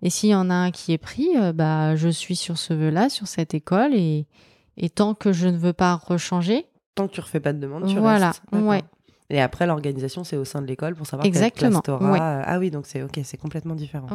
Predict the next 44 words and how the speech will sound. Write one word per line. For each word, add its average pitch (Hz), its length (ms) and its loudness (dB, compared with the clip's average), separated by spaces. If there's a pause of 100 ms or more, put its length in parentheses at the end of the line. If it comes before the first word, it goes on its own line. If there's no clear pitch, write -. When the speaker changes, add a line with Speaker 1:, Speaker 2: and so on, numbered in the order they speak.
Speaker 1:
Voilà. 196 260 -10 (100)
Speaker 2:
Ok. 202 200 -4 (760)
Speaker 1:
En 175 100 -2
fait, 208 240 2
tu 202 220 2
es, - 200 0
tu 190 260 -4
es, 185 220 2
euh, 175 120 -2
tu - 180 -10
demandes, 180 380 -2 (100)
tu - 140 -6
demandes 196 360 2
pas, 220 280 4
euh, 170 600 -2 (560)
le 196 260 4
C 208 200 0
M 190 260 4
un. 165 120 -2 (240)
Tu - 140 -6
demandes 185 320 0
cette - 260 -4
école, 196 400 2
ou 190 140 -2
alors 170 240 0
tu - 160 -12
demandes 180 560 0
Speaker 2:
Mm. 175 40 -8 (340)
Speaker 1:
les 190 240 2
écoles 202 360 2
élémentaires 190 680 2 (160)
dans 208 340 0
telle 202 260 0
commune, 190 560 2
ou 196 120 2
alors 175 260 0
tu - 160 -6
dis 175 120 -2
les 180 220 2
écoles 185 340 2
élémentaires 180 560 0
dans 175 400 0
ce - 160 -2
secteur-là, 196 720 0